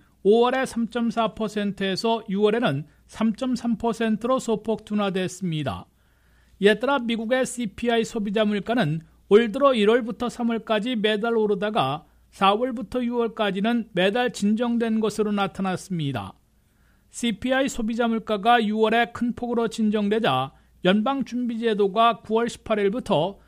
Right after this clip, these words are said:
첫 기준금리 인하에 나설 수 있게 된 것으로 미 언론들은 일제히 보도하고 있습니다.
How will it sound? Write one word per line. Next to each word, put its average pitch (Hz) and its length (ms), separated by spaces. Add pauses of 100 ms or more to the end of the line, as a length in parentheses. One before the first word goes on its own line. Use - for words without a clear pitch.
(180)
첫 - 320
기준금리 247 680
인하에 233 380
나설 226 380
수 220 160
있게 214 260
된 208 220
것으로 185 560 (240)
미 233 320
언론들은 233 640
일제히 214 460
보도하고 185 540
있습니다. 147 680